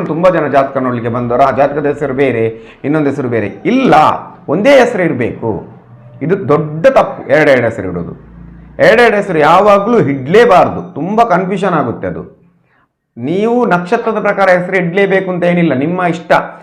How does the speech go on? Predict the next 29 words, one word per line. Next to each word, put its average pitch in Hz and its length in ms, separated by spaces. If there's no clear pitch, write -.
ನಿಮ್ಮ, 160 380
ಈಗ 143 200
ನಿಮ್ಮ 147 300
ಮಗುವಿಗೆ 151 460
ನಿಮ್ಮ 147 220
ಸ್ಪೆಲ್ಲಿಂಗಲ್ಲೇ, 147 680
ನಿಮ್ಮ 143 180
ತಂದೆ 143 280
ತಾಯಿಯ 156 240
ಸ್ಪೆಲ್ಲಿಂಗಲ್ಲೇ 147 580
ಹೆಸರು 135 400
ಇಡ್ಬೇಕಿದ್ರೆ 143 440
ಹೆಸರು 156 220
ಇಡ್ಬೋದು, 160 600
but 185 120
ಎನರ್ಜಿ 208 360
ನೋಡ್ಬೇಕು. 113 400
ನ್ಯೂಮರಾಲಜಿ 147 360
ಪ್ರಕಾರ 139 260
ನಾವು 135 220
ಒಂದು 135 200
ಸ್ಪೆಲ್ಲಿಂಗ್ 131 380
ಇಷ್ಟು 117 180
ಎನರ್ಜಿ 113 340
ಅಂತ 104 120
ನೋಡ್ತೇವೆ. 82 680
So 117 200
ಅದನ್ನು 190 520
ಇಟ್ಟಾಗ 82 400